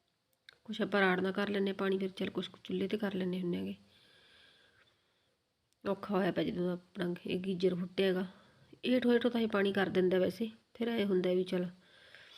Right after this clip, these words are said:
ਘੋਲੀ ਹੋ ਜਾਂਦੀ ਹੈ ਝੱਗ ਪਾਉਣ ਦੀ, ਵਿੱਚ ਆਉਂਦਾ ਹੈਗਾ ਜਦੋਂ ਥੋੜ੍ਹਾ ਪਾਣੀ ਕਰਦਾ ਹੈਗਾ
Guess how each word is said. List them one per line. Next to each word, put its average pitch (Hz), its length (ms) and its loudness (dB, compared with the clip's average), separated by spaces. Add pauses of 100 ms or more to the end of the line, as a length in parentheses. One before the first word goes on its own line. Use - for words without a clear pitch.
(960)
ਘੋਲੀ 226 200 2
ਹੋ 190 100 4
ਜਾਂਦੀ 180 200 4
ਹੈ 202 60 0
ਝੱਗ 185 260 -2
ਪਾਉਣ 180 280 0
ਦੀ, 180 120 0
ਵਿੱਚ 180 240 -2
ਆਉਂਦਾ 185 220 2
ਹੈਗਾ 185 160 -2
ਜਦੋਂ 190 200 -4 (460)
ਥੋੜ੍ਹਾ 202 220 2
ਪਾਣੀ 208 220 2
ਕਰਦਾ 175 320 0
ਹੈਗਾ 180 180 -2